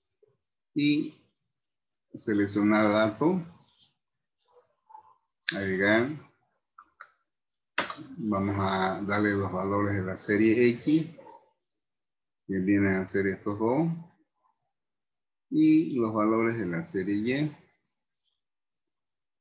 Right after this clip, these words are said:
que vienen a ser estos. Entonces estamos interceptando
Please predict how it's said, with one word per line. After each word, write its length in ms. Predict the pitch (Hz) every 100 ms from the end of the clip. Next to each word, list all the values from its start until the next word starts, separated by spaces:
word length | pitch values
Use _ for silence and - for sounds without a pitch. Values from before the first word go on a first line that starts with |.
| _ _ _ _ _ _ _ _
que 540 | 123 127 127 - - _ _ -
vienen 340 | 104 101 95
a 140 | 92
ser 220 | 90 98 107
estos. 380 | 113 110 -
Entonces 920 | - - 110 110 135 139 - 143 -
estamos 640 | 123 113 - 127 123 123 120
interceptando 1080 | 101 98 95 87 95 85 123 113 98 98